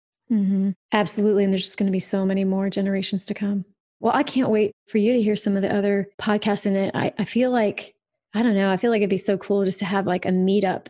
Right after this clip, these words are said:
someday, you know, where we all meet somewhere and can meet each other and just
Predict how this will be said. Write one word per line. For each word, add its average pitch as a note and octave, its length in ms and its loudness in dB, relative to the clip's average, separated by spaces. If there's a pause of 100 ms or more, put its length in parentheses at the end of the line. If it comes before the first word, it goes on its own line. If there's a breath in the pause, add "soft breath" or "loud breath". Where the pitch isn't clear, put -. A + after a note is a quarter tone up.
someday, F3+ 600 0
you G#3 60 2
know, G3+ 120 2
where G3+ 100 2
we G3+ 120 2
all G3+ 420 0 (580)
meet G3+ 220 2
somewhere F#3 600 0
and F#3+ 240 0
can F#3+ 200 0
meet G3 160 2
each G3+ 180 0
other F3+ 300 0
and F#3+ 140 0
just F3+ 220 -2